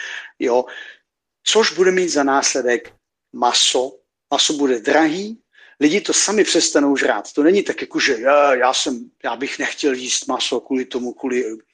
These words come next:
klimatu, nebo takového. Ne. To dopadne stejně jako s autama. Většina lidí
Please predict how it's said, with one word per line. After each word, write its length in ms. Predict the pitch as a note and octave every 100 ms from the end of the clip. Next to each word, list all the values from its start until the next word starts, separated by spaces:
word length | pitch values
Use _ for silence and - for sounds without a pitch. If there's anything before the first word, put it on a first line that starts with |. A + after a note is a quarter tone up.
| - -
klimatu, 460 | C3+ B2+ C#3 C#3
nebo 160 | B2+ A#2+
takového. 280 | B2 C3+ A#2+
Ne. 180 | C#3+ - - - - -
To 100 | C3+
dopadne 400 | C#3 D3+ F3+ E3
stejně 300 | D#3+ D3 D3
jako 180 | D3 D3+
s 60 | C3+
autama. 460 | C3 - G#2 - _ _ _ _ _ _ _ _ _
Většina 480 | C3+ E3 - G#3 F#3
lidí 480 | E3 D3+ A2 G#2